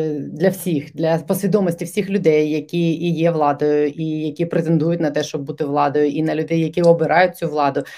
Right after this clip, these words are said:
щоб вони перезавантажили самі настільки, щоб змогли перезавантажити країну? Чи не повернемось ми після війни до тих самих старих практик, коли у нас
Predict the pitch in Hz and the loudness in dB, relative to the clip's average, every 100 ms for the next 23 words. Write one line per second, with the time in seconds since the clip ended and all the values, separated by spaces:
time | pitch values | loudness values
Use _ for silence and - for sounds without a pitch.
0 | - - 170 170 160 170 180 151 147 156 | -18 -2 0 0 2 2 2 0 0 0
1 | 151 143 156 160 165 160 160 - 185 190 | 0 2 0 2 2 4 2 2 4 6
2 | 170 147 143 196 247 240 - 165 156 139 | 4 2 -2 -2 -2 -4 -6 -4 -4 -2
3 | 208 - 151 147 147 143 165 175 175 165 | -2 0 0 0 -2 0 0 0 -2 -2
4 | 160 - - - 185 190 151 139 143 - | -2 -4 -14 0 4 4 4 2 0 -10
5 | _ - 185 170 170 170 190 - 165 156 | _ -6 0 0 2 2 2 2 0 -2
6 | 170 170 165 170 175 170 151 147 190 226 | -2 0 0 -2 -6 -2 -2 0 0 0
7 | 170 160 - 180 170 165 170 165 - - | 0 -2 -2 0 0 -4 -2 -4 -2 0
8 | 202 208 170 - 156 147 151 147 143 139 | 0 0 -4 -2 -2 0 0 0 -2 -4
9 | - | -10